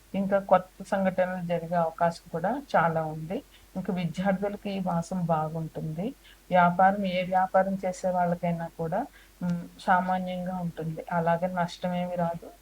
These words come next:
చాలా గొప్ప లాభాలు వచ్చేవు. మీకు నష్టం లేకుండా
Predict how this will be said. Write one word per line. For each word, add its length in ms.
చాలా 180
గొప్ప 420
లాభాలు 500
వచ్చేవు. 520
మీకు 160
నష్టం 440
లేకుండా 480